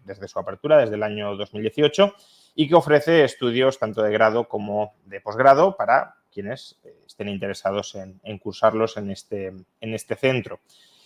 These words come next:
Eh, parte de la misión de la Universidad Francisco Marroquín es promover una sociedad de individuos ri-, libres y responsables y reflexionar sobre cuáles son los fundamentos de ese tipo de sociedad. Y como parte de esa misión, parte de esa reflexión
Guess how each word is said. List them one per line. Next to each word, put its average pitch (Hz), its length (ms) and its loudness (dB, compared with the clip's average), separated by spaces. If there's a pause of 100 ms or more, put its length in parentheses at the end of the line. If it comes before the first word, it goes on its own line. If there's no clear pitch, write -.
(220)
Eh, 76 320 -10
parte 127 260 4
de 131 300 6
la 117 140 6
misión 165 360 2
de 147 60 4
la 117 60 6
Universidad 107 440 0
Francisco - 300 -12
Marroquín 117 440 0
es 127 120 -6
promover 107 400 -2
una 107 380 -2
sociedad 117 320 0
de 120 80 0
individuos 113 400 -2
ri-, 110 220 -6
libres 117 400 -2
y 147 40 -4
responsables 160 1040 0
y 143 100 2
reflexionar 143 640 2 (100)
sobre 110 320 -6
cuáles 113 240 0
son 117 140 -8
los 117 100 -4
fundamentos 107 720 -10
de 104 140 -12
ese - 180 -16
tipo 98 420 -12
de 92 100 -16
sociedad. 143 420 2 (180)
Y 180 80 -20
como 95 300 -18
parte 98 340 -6
de 95 120 -8
esa - 160 -10
misión, 151 380 2 (840)
parte 95 320 -4
de 92 80 -4
esa 95 220 -2
reflexión 95 720 -2